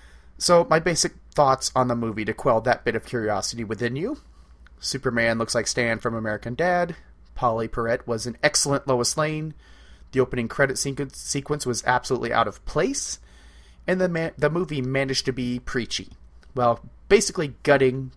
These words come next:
the basic case behind its preachiness. And that about covers any real comments pertaining to the movie itself.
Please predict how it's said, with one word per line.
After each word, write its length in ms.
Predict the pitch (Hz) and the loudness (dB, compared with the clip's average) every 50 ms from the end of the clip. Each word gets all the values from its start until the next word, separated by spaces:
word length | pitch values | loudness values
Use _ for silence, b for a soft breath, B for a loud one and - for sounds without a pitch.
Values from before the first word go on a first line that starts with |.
| - | -8
the 80 | - - | -8 -6
basic 460 | 117 - 143 156 175 - 180 - - | 0 2 2 2 2 0 -4 -6 -6
case 320 | - 151 147 113 110 - - | -4 -2 -2 -2 -2 -2 -2
behind 440 | - 131 - - 208 190 170 135 | -2 -2 -2 -2 -6 -4 -4 -6
its 120 | 110 - - | -8 -10 -8
preachiness. 640 | - 139 123 110 - - 113 - - - - - - - - - - - - b b b b b b b b b b b b b b b b b b b b b b b b | -6 -6 -6 -6 -6 -12 -12 -10 -8 -8 -8 -8 -8 -12 -20 -20 -20 -20 -20 b b b b b b b b b b b b b b b b b b b b b b b b
And 280 | - 160 175 185 180 156 | 2 2 4 4 4 4
that 120 | 165 165 | 2 2
about 220 | 165 160 180 - - | 2 2 0 0 0
covers 280 | 156 185 226 180 - | -2 -2 -2 -2 -2
any 140 | 127 123 123 | -2 -2 -2
real 180 | 120 123 131 123 | 0 0 -2 -2
comments 360 | - 131 127 127 127 127 - | 0 -2 -2 -2 -2 -4 -6
pertaining 360 | - 127 113 127 127 123 120 117 | -6 -6 -2 -2 -2 -2 -4 -6
to 100 | 123 120 | -6 -6
the 80 | 123 | -4
movie 240 | 123 123 127 123 123 | -4 -4 -2 -2 -4
itself. 500 | 117 - - 196 202 120 95 - - | -4 -2 -2 -2 -2 -4 -6 -14 -18